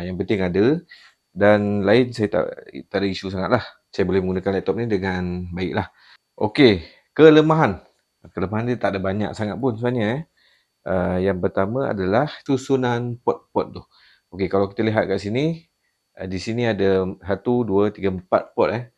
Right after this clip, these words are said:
Jadi susunan port ni, ah, sepatutnya, ah, mungkin dia boleh letak satu port U S B A tu di belah sini, eh. Ah, macam belah sini tak ada. Dia ada ni lah untuk charging ni,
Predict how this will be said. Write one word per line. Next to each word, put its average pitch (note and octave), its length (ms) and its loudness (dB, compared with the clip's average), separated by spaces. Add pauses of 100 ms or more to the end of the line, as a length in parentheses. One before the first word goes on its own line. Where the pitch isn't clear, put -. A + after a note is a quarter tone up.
(160)
Jadi C3+ 240 2
susunan C#3 640 -2
port B2 240 0
ni, F#2+ 240 -6 (800)
ah, G2 560 -2
sepatutnya, G2 1120 -2 (160)
ah, F#2 240 -6
mungkin E3 560 -2
dia D3 140 -2
boleh B2+ 240 2
letak - 420 0 (220)
satu - 420 -4 (400)
port - 160 0
U G2+ 140 -6
S G#2 240 -8
B G#2 160 -4
A A#2 100 0 (140)
tu - 80 -2
di G2+ 100 -4
belah F#2+ 300 -4
sini, G2 300 -6 (100)
eh. A#2 60 -12 (420)
Ah, - 160 -14
macam G2 240 -8
belah G#2 120 -4
sini B2+ 200 -8
tak A#2+ 180 -4
ada. B2 140 2 (720)
Dia G2 200 -2
ada G2 480 0
ni G2+ 80 -6
lah A2+ 240 -8
untuk F#2+ 480 -2
charging F#2+ 400 -2
ni, G2 160 -4